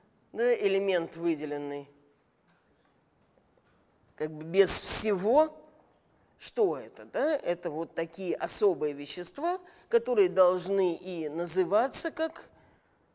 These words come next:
составляющие их компоненты, которые дети идентифицируют как химические элементы, переходя, так сказать, к нормальному языку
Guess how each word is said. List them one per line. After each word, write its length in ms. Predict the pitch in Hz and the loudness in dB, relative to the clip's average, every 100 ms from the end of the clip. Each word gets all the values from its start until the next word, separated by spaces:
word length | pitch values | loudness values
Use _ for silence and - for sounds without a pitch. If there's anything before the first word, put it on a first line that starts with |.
| _ _ | _ _
составляющие 920 | - - 285 277 285 285 285 - 285 | -10 -2 -2 -2 -4 -4 -6 -10 -12
их 120 | 262 | -14
компоненты, 720 | - 269 254 269 269 269 254 208 | -14 -12 -10 -10 -8 -10 -10 -8
которые 440 | 156 156 151 147 | -8 -6 -6 -6
дети 320 | 135 143 139 | -6 -10 -10
идентифицируют 960 | 127 123 139 - 160 151 269 294 302 - | -14 -12 -14 -12 -12 -10 -8 -8 -8 -10
как 280 | 262 269 - _ _ _ | -10 -12 -14 _ _ _
химические 680 | - 262 262 247 - - 247 | -8 -6 -4 -6 -8 -8 -8
элементы, 480 | 240 240 240 240 220 | -6 -2 -4 -4 -10
переходя, 680 | 180 165 151 147 131 160 | -8 -8 -6 -8 -4 -4
так 80 | 220 | -4
сказать, 240 | - 175 - | -6 -12 -10
к 60 | |
нормальному 600 | 139 120 156 180 170 156 | -10 -8 -6 -6 -6 -8
языку 580 | 139 135 139 - 170 | -8 -10 -10 -8 -6